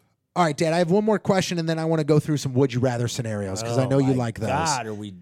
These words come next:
Speaker 2: oh, come on.
Speaker 1: They're fun. They're fun would you rather
Speaker 2: Okay.
Speaker 1: scenarios, okay? So the last question that I have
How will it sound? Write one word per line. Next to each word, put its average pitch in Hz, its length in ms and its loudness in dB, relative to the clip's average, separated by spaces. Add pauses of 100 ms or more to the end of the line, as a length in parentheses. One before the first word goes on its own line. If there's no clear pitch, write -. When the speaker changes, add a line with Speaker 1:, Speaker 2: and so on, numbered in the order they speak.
Speaker 2:
oh, 113 280 -14
come 104 220 -20
on. 147 400 -8
Speaker 1:
They're 247 140 10
fun. 262 560 0
They're 220 100 4
fun 233 440 -4
would 214 140 0
you 202 60 0
rather 180 320 0
Speaker 2:
Okay. 131 120 2
Speaker 1:
scenarios, 113 420 -2
okay? 147 300 -2 (500)
So 160 280 -2
the 107 180 -16
last 180 320 -8
question 170 320 -6
that 143 100 -8
I 127 100 -10
have 113 260 -14